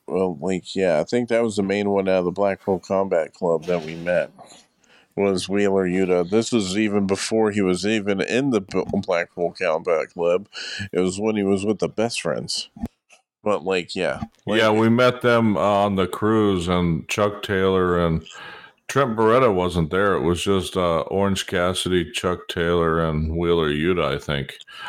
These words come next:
Speaker 2: I think Trent was hurt at the time.
Speaker 1: Yeah.
Speaker 2: Um,
Speaker 1: Yeah, because he hurt his neck, yeah.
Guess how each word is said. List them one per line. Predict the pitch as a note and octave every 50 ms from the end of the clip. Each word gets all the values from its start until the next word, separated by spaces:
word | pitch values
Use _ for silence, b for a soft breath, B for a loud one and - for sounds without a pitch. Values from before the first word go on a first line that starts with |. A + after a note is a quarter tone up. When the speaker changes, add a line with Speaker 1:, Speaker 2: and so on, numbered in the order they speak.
| B
Speaker 2:
I | F#2+
think | G#2 G#2+ G#2+ G#2+ -
Trent | - - A2 G#2+ -
was | - E2+ E2+ E2 -
hurt | - F#2 F#2 F#2+ F#2
at | F2+ F2 -
the | D2+
time. | C#2 - - D2+ C#2+ C#2 C#2 - - _ _ _ _ _ _ -
Speaker 1:
Yeah. | G#2 G#2 G#2 F#2+ D#2+ D#2
Speaker 2:
Um, | D2 D2 D2 C#2 - B B B B B B B B B
Speaker 1:
Yeah, | - A2 A2+ G#2+ G2+
because | G2 F#2+ G#2+ G2+ G2+ G#2 F#2 -
he | G#2+ G#2 G2
hurt | F#2+ G2+ G2+ G2
his | F#2 F2 E2+ F2
neck, | F#2 F#2 F2 D#2+ - -
yeah. | F2+ E2 D#2 D2+